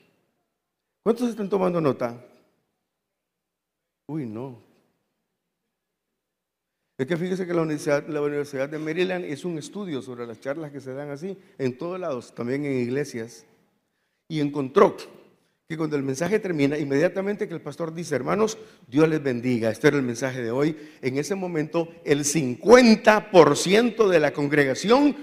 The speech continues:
no recuerda de lo que se habló. ¿En serio? El cincuenta, inmediatamente que termina. Cuando van saliendo por la puerta,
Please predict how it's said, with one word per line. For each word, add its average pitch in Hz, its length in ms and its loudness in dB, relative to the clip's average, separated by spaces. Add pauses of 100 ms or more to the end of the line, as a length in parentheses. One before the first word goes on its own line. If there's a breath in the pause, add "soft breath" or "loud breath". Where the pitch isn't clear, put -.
(100)
no 139 200 2
recuerda 175 680 4
de 135 80 2
lo 135 120 4
que 135 120 -8
se - 100 -8
habló. 151 260 -6 (1080)
¿En 135 140 -8
serio? 175 340 4 (680)
El 170 140 4
cincuenta, 190 500 4
inmediatamente 190 720 2
que 165 120 -4
termina. 147 420 -4 (300 loud breath)
Cuando 143 240 2
van 175 160 4
saliendo 220 440 4
por 220 120 0
la 208 160 -4
puerta, 170 440 2